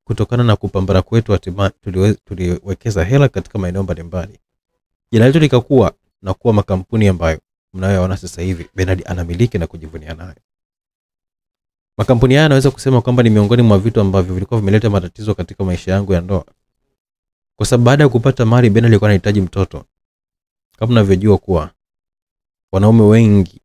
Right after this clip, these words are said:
kupenda mtoto wa kiume, basi hata naye pia alikuwa anatamani kupata mtoto wa kiume.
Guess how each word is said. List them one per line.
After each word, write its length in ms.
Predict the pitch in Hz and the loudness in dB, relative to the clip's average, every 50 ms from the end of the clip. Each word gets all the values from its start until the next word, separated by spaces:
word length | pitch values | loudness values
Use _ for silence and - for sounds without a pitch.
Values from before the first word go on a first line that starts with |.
| _ _ _ _ _ _ | _ _ _ _ _ _
kupenda 460 | - - 92 - - 110 110 104 101 | -8 -8 -6 -2 -2 0 2 2 2
mtoto 380 | 92 92 - - 104 - - 101 | 0 -2 -2 -4 -4 -2 -2 -2
wa 60 | 90 | -2
kiume, 340 | 85 _ - 98 98 98 90 | -2 _ 0 0 2 2 0
basi 300 | 87 87 80 - - - - | 0 -2 -4 -6 -8 -18 -18
hata 260 | _ - 104 - 98 | _ -12 -12 -10 -8
naye 180 | 95 101 98 92 | -6 -4 -4 -6
pia 220 | - - 95 85 - _ | -6 -6 -8 -8 -8 _
alikuwa 280 | - - 92 - 107 101 | -12 -12 -8 -4 -2 -2
anatamani 360 | 92 - - 85 92 104 98 | -2 -2 -4 -4 -2 -2 -2
kupata 260 | - - - - - | -4 -6 -12 -14 -14
mtoto 220 | 80 76 _ - 78 | -14 -18 _ -16 -16
wa 60 | 73 | -16
kiume. 280 | - _ - - - | -16 _ -20 -20 -20